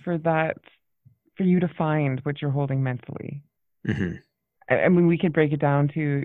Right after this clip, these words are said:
Speaker 1: your vibration, the attraction, the law of attraction. But if you are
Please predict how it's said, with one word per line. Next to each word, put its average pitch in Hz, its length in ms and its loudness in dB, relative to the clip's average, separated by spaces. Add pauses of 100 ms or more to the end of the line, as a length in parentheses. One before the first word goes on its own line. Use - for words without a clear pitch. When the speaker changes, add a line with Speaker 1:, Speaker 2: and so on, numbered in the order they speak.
Speaker 1:
your 151 180 -2
vibration, 139 760 -2
the 139 100 0
attraction, 147 720 -6
the 147 60 -6
law 139 160 0
of 135 80 -4
attraction. 160 680 -6 (1500)
But 175 100 2
if 170 120 -2
you 175 240 0
are 151 580 -2